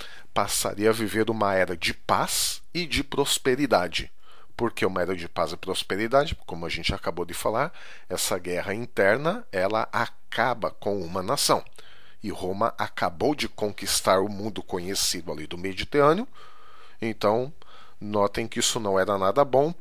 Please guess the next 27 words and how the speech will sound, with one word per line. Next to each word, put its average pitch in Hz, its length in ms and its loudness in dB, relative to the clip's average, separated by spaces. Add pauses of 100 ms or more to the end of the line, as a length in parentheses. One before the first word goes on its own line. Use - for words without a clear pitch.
(120)
por 277 240 4
isso - 320 2
Otaviano 98 640 0
foi - 240 -4
aclamado 101 600 0
quase 104 380 0
que - 140 -10
como 143 240 -2
um 226 80 -4
deus. 123 640 4 (400)
E - 60 -4
quando 233 240 2
eu 240 40 2
digo 131 240 2
quase 104 360 4
como 98 340 0
um 107 80 -4
deus, 104 800 0
ele 90 180 -6
realmente 117 800 2 (560)
foi - 260 -6
praticamente 120 1040 0
considerado 117 800 0
um 87 100 -6
deus. 73 320 -6
Por - 220 -4
quê? 87 220 -6